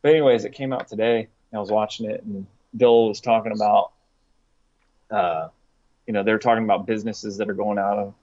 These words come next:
out and all that stuff, kinda losing money and shutting down.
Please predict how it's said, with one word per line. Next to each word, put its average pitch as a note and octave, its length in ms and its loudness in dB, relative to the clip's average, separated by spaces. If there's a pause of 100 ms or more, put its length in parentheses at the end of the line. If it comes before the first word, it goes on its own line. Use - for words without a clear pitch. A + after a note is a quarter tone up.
(140)
out G2+ 400 2
and G#2 100 -6
all G2+ 220 2
that G2+ 180 -2
stuff, G#2 320 -2 (120)
kinda G2+ 180 -2
losing G2+ 400 -2
money G2 380 0
and E2+ 140 -4 (500)
shutting B2+ 320 2
down. G#2+ 320 2